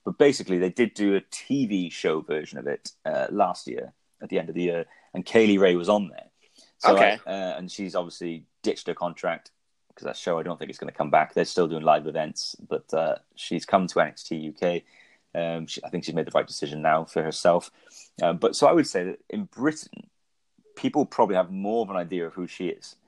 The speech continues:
Speaker 1: than, say, maybe over, over where you are. Um,
Speaker 2: Oh, for sure. I mean,
Speaker 1: so
Speaker 2: if, if over here, the only people who would know who she is probably were either, like,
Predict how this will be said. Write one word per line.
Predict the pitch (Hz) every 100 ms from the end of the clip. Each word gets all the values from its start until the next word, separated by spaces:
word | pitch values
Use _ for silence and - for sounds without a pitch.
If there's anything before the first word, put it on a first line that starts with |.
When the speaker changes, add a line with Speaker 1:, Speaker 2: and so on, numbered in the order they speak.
| _ _ -
Speaker 1:
than, | 87
say, | 82 - 82
maybe | 82 82
over, | 82 78 78
over | 85 82
where | 78 80
you | 107 -
are. | - - _ _ _
Um, | 85 85 85
Speaker 2:
Oh, | 127
for | -
sure. | 123 - 117 104 -
I |
mean, | -
Speaker 1:
so | 104
Speaker 2:
if, | 95 127
if | 139 -
over | 170 165
here, | 123 143 135
the | 120
only | 117 117
people | 120 117 110
who | 117
would | 110
know | 110
who | 113
she | 101 104
is | 107 110
probably | - 104 107 107 110 107
were | 101 107 104
either, | 113 107 110 107
like, | 104 104 101 _